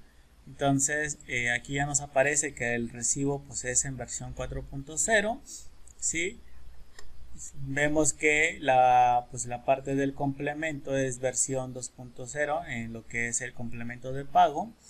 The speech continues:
en el nodo de pago, y pues aquí vemos que aparece ahora el nodo de del impuesto, ¿vale? Entonces, eso es todo para la parte del timbrado del recibo electrónico de pago en la versión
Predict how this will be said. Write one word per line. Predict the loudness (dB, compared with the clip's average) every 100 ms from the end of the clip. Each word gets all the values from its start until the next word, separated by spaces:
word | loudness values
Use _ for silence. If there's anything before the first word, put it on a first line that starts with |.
| -20 _ _ -10
en | -6
el | -6 -4
nodo | 6 6 6
de | 4 0
pago, | 4 6 6 2 -8 -10 -20 -20 _ _ _
y | 4
pues | 6 4 4 4
aquí | 0 -2 2 0
vemos | 2 -2 -4 -2
que | -4
aparece | -2 -2 0 0 0
ahora | 2 4 4 2
el | -2 0 0 -2 -8 _ _ _ -20 -6
nodo | 0 4 4 4 2
de | 2 0 0 -8 _ _ -20 _ _ _ _ _ -14
del | -2 0 0
impuesto, | -4 -6 -8 -4 -4 -4 -10 _ _ _ _ -10
¿vale? | 0 2 2 -2 -10 -16 -20 -20 -20
Entonces, | -2 0 2 2 0 -2
eso | 2 2
es | 2
todo | 8 8 8 4
para | 8 10 10 10 8
la | 6 2 6
parte | 6 6 0 0
del | 0 0
timbrado | -6 2 6 6 6 4
del | 4 4 2
recibo | -2 -6 -4
electrónico | -8 -8 -12 -14 -8 -6
de | -2
pago | 2 2 2
en | -4
la | -4
versión | -4 -4 -2 -2 -4